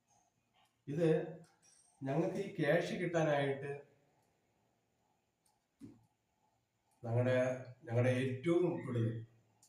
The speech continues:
മുന്നിലായിട്ട് നിന്ന ഹിന്ദു സംഘടനയുടെ നമ്മുടെ വിഷ്ണുപുരം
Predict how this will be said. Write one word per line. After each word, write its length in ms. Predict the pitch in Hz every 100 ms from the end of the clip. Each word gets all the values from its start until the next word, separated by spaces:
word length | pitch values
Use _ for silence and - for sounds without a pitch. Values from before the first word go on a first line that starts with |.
| -
മുന്നിലായിട്ട് 840 | 110 113 127 123 117 117 117 117
നിന്ന 300 | 113 110 - - _ _ _ _ _ _ _ _ _ _ _ _ _ _ _ _ _ - - - - _ _ _ _ _ _ -
ഹിന്ദു 360 | 131 147 156
സംഘടനയുടെ 720 | 131 123 117 113 110 107 - - _ _ _ _ _ _ _ _ 113
നമ്മുടെ 340 | 113 117 117
വിഷ്ണുപുരം 680 | 113 113 123 117 107 110